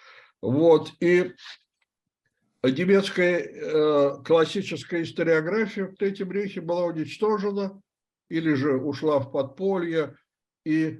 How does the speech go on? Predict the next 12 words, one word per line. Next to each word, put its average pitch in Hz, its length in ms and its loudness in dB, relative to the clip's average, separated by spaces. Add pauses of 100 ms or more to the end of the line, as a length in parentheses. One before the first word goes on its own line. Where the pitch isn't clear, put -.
(140)
надо 160 380 -4
сказать, 156 600 -4
что 147 540 -6 (140)
вытаскивались 156 960 2
на 147 160 -2
свет 180 320 -8
только 147 260 -4
самые 175 540 -4 (200)
такие 160 360 0
одиозные 151 600 4
реакционные 143 920 0
стереотипы, 156 1000 -4